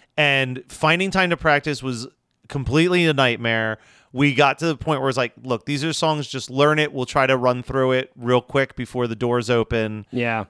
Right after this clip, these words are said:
Speaker 1: Um, and it, it got a smaller and smaller and smaller till it was like, "I just need you for these two songs."
Speaker 2: Yeah.
Speaker 1: And then, like, they still didn't show up in time. So I had, at this
Speaker 2: Ugh.
Speaker 1: point, I had already built backup plans and, like, escape routes. But I
Speaker 2: Yeah.
Speaker 1: started leaning more and more heavily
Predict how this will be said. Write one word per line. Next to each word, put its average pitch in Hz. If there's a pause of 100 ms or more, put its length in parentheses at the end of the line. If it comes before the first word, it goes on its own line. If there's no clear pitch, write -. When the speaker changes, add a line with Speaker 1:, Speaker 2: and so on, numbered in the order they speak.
Speaker 1:
Um, 110
and 135
it, 127
it 143
got 135
a 127
smaller 156
and 143
smaller 143
and 123
smaller 127
till 139
it -
was 123
like, 127
"I 131
just 123
need 135
you 120
for 123
these 120
two 120
songs." 107
Speaker 2:
Yeah. 127
Speaker 1:
And 135
then, 123
like, 113
they 120
still 113
didn't 110
show 110
up 101
in 98
time. 95 (300)
So 143
I 131
had, 135
at 151
this 165
Speaker 2:
Ugh. -
Speaker 1:
point, 160
I 143
had 147
already 143
built 123
backup 131
plans 143
and, 131
like, 117
escape 120
routes. 139 (100)
But 117
I 135
Speaker 2:
Yeah. 131
Speaker 1:
started 160
leaning 151
more 143
and 143
more 143
heavily 131